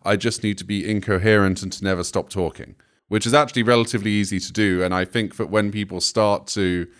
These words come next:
start to do that, that's the point when governments are going to start to think about speech as being human or A I driven,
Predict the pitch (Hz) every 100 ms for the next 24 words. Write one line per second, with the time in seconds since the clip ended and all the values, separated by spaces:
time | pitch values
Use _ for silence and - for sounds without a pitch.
0 | _ - - 127 113 - 90 110 110 98
1 | 90 - 101 - 107 - 104 82 95 90
2 | 104 101 101 92 82 90 92 90 - -
3 | 101 85 - - 98 92 98 92 87 -
4 | _ - _ - - - 151 123 98 -
5 | - - _ _ _ 113 104 92 107 98
6 | 92 90 120 113 104 101 95 90 90 98
7 | 95 90 87 - 92 50 60